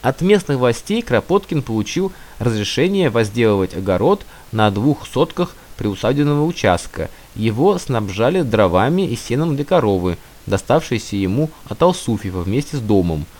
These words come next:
Жил он в небольшом доме, застеклённой террасой. За ней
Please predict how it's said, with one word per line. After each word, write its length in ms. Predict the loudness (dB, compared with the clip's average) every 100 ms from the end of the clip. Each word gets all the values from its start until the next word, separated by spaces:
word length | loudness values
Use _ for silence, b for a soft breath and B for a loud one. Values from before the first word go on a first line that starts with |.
| B B
Жил 300 | -4 0 2
он 160 | 2 0 B -6
в 80 |
небольшом 440 | -2 0 0 -2 -2
доме, 380 | 2 2 2 -2
застеклённой 640 | -6 -6 -2 0 0 0
террасой. 580 | 2 2 2 -2 -10 -14 B B -2
За 180 | 2
ней 280 | 2 2 -2